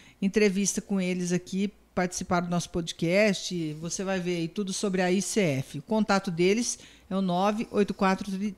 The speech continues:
trinta e dois, nove quatro sete quatro. Também mandar um abraço pra Nayânia, gerente lá da Nossa Produtos Naturais. Nossa Produtos Naturais, tá? Endereço Avenida Canaã, no centro da cidade. Telefone é o nove oito quatro trinta e quatro, noventa e dois treze.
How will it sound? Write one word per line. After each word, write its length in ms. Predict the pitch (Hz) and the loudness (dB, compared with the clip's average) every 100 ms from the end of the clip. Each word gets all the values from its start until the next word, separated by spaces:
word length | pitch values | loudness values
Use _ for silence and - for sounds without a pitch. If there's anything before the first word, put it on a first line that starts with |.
| _ | _
trinta 380 | - 226 320 311 | 4 6 4 2
e 60 | 233 | 2
dois, 560 | 165 165 190 233 - - | 4 4 4 4 0 2
nove 460 | 190 214 247 254 | 4 6 4 2
quatro 440 | - 190 190 220 208 | -2 0 0 -2 -4
sete 380 | - 208 202 | -2 -2 -2
quatro. 480 | 214 143 131 - 147 - - - - - - - | -6 -8 -10 -12 -14 -16 -20 -20 -20 -20 -20 -6
Também 280 | - 226 294 | 0 4 6
mandar 260 | 285 254 214 | 6 6 6
um 60 | |
abraço 440 | 185 185 226 226 - | 4 4 4 4 0
pra 140 | 226 | 0
Nayânia, 600 | 214 208 220 247 240 190 | 2 4 6 8 6 4
gerente 400 | 165 196 214 202 | 2 2 2 2
lá 120 | 208 | 0
da 120 | 202 202 | 2 2
Nossa 440 | 202 226 220 226 | 4 4 2 0
Produtos 560 | 226 208 190 226 208 202 | 0 -2 0 -2 -2 -2
Naturais. 680 | 214 214 165 147 135 - - | -2 0 0 0 -4 -6 -2
Nossa 600 | 185 208 214 240 - 302 | 2 4 4 2 0 -2
Produtos 540 | - 220 180 202 - | 0 0 0 -4 -2
Naturais, 560 | 226 233 262 180 139 - | -2 0 2 2 2 0
tá? 140 | 180 | 2
Endereço 500 | 190 185 180 202 - | 4 4 2 2 2
Avenida 300 | 196 190 180 | 0 2 0
Canaã, 440 | 175 170 170 208 262 - - - | 0 -2 0 0 0 -4 -20 -8
no 100 | 240 | -2
centro 360 | 240 - 202 185 | 0 2 0 0
da 100 | 175 | 0
cidade. 640 | 170 170 190 247 247 294 - - - - - | -2 0 4 4 4 -2 -6 -14 -20 -20 -2
Telefone 580 | 240 240 240 233 247 269 | 2 4 4 4 6 6
é 40 | |
o 40 | |
nove 420 | 277 226 220 220 220 | 6 6 6 4 4
oito 180 | 214 | 2
quatro 340 | - 202 185 - | 2 0 0 0
trinta 200 | 196 214 | 0 0
e 60 | |
quatro, 360 | 190 190 190 196 | 0 0 2 2
noventa 320 | 196 185 190 | 2 2 0
e 40 | 185 | 0
dois 320 | 190 196 - | 0 -2 -4
treze. 800 | - 208 226 214 170 156 151 | 0 6 8 8 4 0 -2